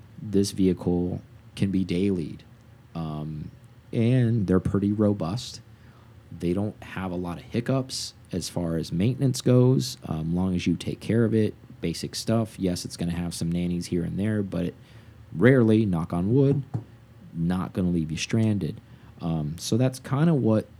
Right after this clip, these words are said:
that would be my go-to daily car. That would be my one side.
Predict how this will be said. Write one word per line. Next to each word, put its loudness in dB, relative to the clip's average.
that -4
would -2
be 2
my -4
go-to -2
daily -4
car. -6
That -8
would -6
be 0
my -6
one -6
side. -6